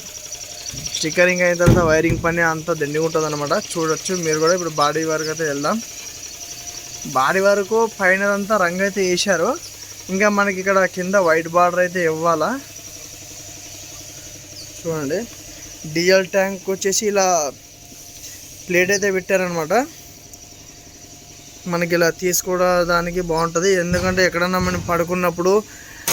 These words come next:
డీజిల్ ట్యాంక్లో మూతలు తీసేది అవన్నీ జరుగుతూ ఉంటది కాబట్టి ఇలా ప్లేట్ పెట్టేస్తే ఇబ్బంది ఉండదని చెప్పేసి సేఫ్టీగా ఇలా ప్లేట్ అయితే పెట్టేశాడు.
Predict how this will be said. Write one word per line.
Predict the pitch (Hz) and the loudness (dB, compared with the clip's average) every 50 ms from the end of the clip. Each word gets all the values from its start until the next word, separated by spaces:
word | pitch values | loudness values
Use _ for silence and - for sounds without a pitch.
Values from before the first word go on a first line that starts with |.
| - - - 165 | -4 -6 -8 -8
డీజిల్ | 156 156 170 175 175 185 185 180 | -4 -2 0 2 4 2 2 4
ట్యాంక్లో | 175 185 185 185 180 185 | 2 2 2 0 -2 -4
మూతలు | 180 175 175 175 170 - 180 185 | -4 -4 -4 -4 -2 0 0 2
తీసేది | 185 175 170 170 185 180 185 | 2 0 0 2 0 2 2
అవన్నీ | 175 175 170 170 180 175 | 2 2 0 -2 -2 0
జరుగుతూ | 170 170 165 165 160 - 180 175 | 2 2 2 0 0 2 2 2
ఉంటది | 175 170 180 170 170 | 2 2 2 4 4
కాబట్టి | 170 170 170 180 202 | 4 4 4 4 4
ఇలా | 202 196 190 | 4 2 2
ప్లేట్ | 175 - 165 165 170 170 175 | 2 2 2 0 2 2 0
పెట్టేస్తే | 175 170 170 180 175 165 - - 185 190 190 185 | -2 0 2 2 2 2 2 0 0 2 2 2
ఇబ్బంది | 170 151 151 160 165 170 170 170 | 0 2 2 2 2 4 2 0
ఉండదని | 170 170 170 165 165 165 | 0 0 0 0 0 -2
చెప్పేసి | 165 160 175 165 - - 208 214 | -4 -4 -4 -2 0 2 2 2
సేఫ్టీగా | 208 - 180 165 160 160 165 175 180 180 | 2 0 0 -2 -2 -2 0 0 2 2
ఇలా | 175 170 | 2 0
ప్లేట్ | 165 - 156 156 156 170 | 0 -2 -2 0 2 2
అయితే | 170 165 170 | 2 2 0
పెట్టేశాడు. | 160 156 147 - 160 156 151 160 147 135 143 185 233 | -2 -2 -4 -4 -4 -4 -2 -2 -2 0 0 0 -2